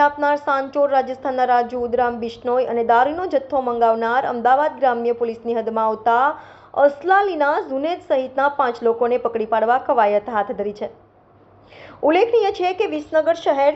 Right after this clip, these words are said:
તેમજ તાલુકાના વિસ્તારોમાં અંગ્રેજી તેમજ દેશી દારૂનો મોટા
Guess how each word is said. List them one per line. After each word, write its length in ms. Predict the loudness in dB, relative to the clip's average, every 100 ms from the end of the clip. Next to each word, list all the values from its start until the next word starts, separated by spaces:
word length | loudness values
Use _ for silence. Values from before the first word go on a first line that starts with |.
| 0
તેમજ 240 | -2 0 0
તાલુકાના 480 | 0 2 2 2 -2
વિસ્તારોમાં 540 | 0 2 2 2 0 0
અંગ્રેજી 440 | 2 0 0 -4
તેમજ 320 | -2 -2 -2 2
દેશી 260 | 2 2 2
દારૂનો 400 | 4 2 0 -2
મોટા 340 | 0 -2 -2